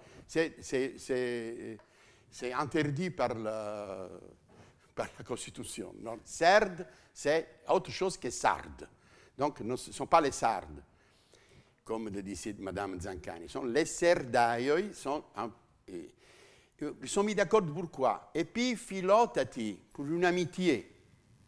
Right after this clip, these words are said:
Une amitié. Pista. Kai dolo, kai aedion.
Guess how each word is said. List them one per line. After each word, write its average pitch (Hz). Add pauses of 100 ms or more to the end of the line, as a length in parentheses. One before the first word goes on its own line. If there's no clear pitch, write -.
(180)
Une 117
amitié. 131
Pista. 139 (1700)
Kai 113 (100)
dolo, 135 (1120)
kai 233
aedion. 139